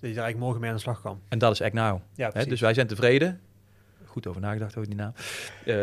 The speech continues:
Speaker 1: <laughs> Ja.
Speaker 2: hè, de, als er mensen met een, eh, actielijstje, eh, weggaan, van,
Speaker 1: Ja.
Speaker 2: hey, wat ga jij nou morgen doen?
Speaker 1: Ja, precies.
Speaker 2: Eh, en heb je daar misschien hulp bij nodig? Hè, want samen, en dat is wel community gedachte natuurlijk, hè.
Speaker 1: Mhm.
Speaker 2: Samen kom je, ja, vind ik, eh, verder. En,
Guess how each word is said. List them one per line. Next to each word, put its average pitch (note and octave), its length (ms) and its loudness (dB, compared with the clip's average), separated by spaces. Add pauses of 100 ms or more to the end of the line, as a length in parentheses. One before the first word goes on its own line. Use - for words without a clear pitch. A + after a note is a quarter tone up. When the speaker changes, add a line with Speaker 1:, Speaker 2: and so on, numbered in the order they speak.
Speaker 1:
<laughs> G2+ 100 2
Ja. - 160 -4
Speaker 2:
hè, C#3+ 180 0
de, B2+ 140 2
als A#2+ 180 0
er A#2+ 60 -4
mensen A#2 300 -2
met A2 180 0
een, A2 140 -4
eh, G#2+ 140 0
actielijstje, G#2 720 -2
eh, G2 180 -2
weggaan, G2+ 560 -6
van, - 140 -12
Speaker 1:
Ja. G2 60 -4
Speaker 2:
hey, G#2 140 -2
wat G2+ 340 -6
ga F#2+ 140 -4
jij F#2 100 -4
nou F#2+ 180 -4
morgen G2+ 380 -4
doen? A2 200 -4 (260)
Speaker 1:
Ja, C#3 120 -2
precies. - 360 -12 (120)
Speaker 2:
Eh, G#2+ 160 -10
en B2+ 120 -2
heb C#3 120 -4
je F#2+ 60 -4
daar F2 100 -6
misschien G2 220 -6
hulp C3+ 200 -2
bij A2+ 100 -2
nodig? F#2 340 -6 (1300)
Hè, A#2+ 160 -8
want G2 140 -14
samen, F#2 460 -4
en G2 140 -10
dat F2+ 160 -8
is F#2+ 60 -14
wel G2 140 -6
community G#2+ 420 -6
gedachte G#2+ 320 -8
natuurlijk, A2 340 -6
hè. G#2+ 120 -4
Speaker 1:
Mhm. B2 100 -6
Speaker 2:
Samen E2+ 380 -12
kom F#2+ 220 -12
je, F#2 300 -10
ja, F2 180 -14
vind F2+ 200 -12
ik, F#2+ 200 -12
eh, G2 80 -6 (320)
verder. F#2+ 360 -8 (400)
En, G2 200 -10